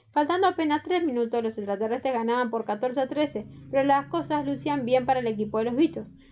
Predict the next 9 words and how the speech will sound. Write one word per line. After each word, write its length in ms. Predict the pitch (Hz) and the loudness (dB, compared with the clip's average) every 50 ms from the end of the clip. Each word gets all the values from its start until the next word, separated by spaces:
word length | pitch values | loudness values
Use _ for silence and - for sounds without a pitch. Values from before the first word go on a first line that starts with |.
| - - - | -20 -6 -2
Peje 260 | - 339 - 381 370 | 0 2 2 2 2
seguía 300 | - 294 254 262 269 269 | 2 2 2 2 2 0
siendo 240 | 262 285 269 269 277 | 0 0 -2 -2 -2
imparable, 420 | 262 233 220 208 - - - - - - - _ _ _ _ _ _ - - - _ _ - | 0 0 0 0 0 -4 -6 -10 -14 -16 -18 _ _ _ _ _ _ -20 -20 -20 _ _ -6
y 300 | - 233 240 240 233 220 | -4 -2 -2 -4 -2 0
contagiados 920 | 254 247 247 240 240 240 233 247 240 233 - - 320 359 359 349 359 349 - - | 0 0 0 0 -2 -2 -2 -2 -4 -4 -2 2 4 4 6 4 4 2 0 -6
por 140 | - - | -16 -14
su 100 | - - | -10 -6
habilidad, 520 | 214 208 208 208 196 202 214 269 311 339 | -4 -4 -4 -4 -2 -2 2 2 2 2